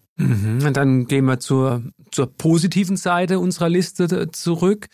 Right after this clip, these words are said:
Thomas Larkin hat am Sonntag nach seiner Handoperation schon den ersten Einsatz gehabt. Da waren wir alle ein bisschen überrascht. Und das vielleicht auch nochmal zur Erklärung, weil viele sich gewundert haben, dass die Adler nur mit, mit elf Stürmern spielen und Simon Thiel am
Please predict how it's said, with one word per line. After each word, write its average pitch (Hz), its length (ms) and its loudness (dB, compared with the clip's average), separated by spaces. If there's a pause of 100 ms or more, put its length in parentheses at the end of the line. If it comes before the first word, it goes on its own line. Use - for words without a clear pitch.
(460)
Thomas 143 320 0
Larkin 139 440 0
hat 180 120 -2
am 135 280 -2
Sonntag 156 800 0
nach 135 300 0
seiner 131 480 0
Handoperation 143 840 0
schon 143 220 0
den 147 120 2
ersten 160 440 -2
Einsatz 143 460 -2
gehabt. 143 320 -2
Da 139 260 2
waren 135 200 2
wir 131 140 0
alle 139 180 2
ein 165 120 2
bisschen 160 320 0
überrascht. 139 560 -2 (480)
Und 131 60 -2
das 123 120 -2
vielleicht 139 260 0
auch 143 80 0
nochmal 147 220 2
zur 143 200 0
Erklärung, 143 440 0
weil 139 100 2
viele 151 260 0
sich 147 160 -4
gewundert 147 380 0
haben, 147 180 2
dass 139 160 -2
die 143 140 0
Adler 135 280 0
nur 143 120 2
mit, 139 240 0
mit 135 160 -2
elf 143 260 0
Stürmern 165 460 2
spielen 151 420 2
und 143 180 0
Simon 139 360 0
Thiel 170 280 0
am 135 300 2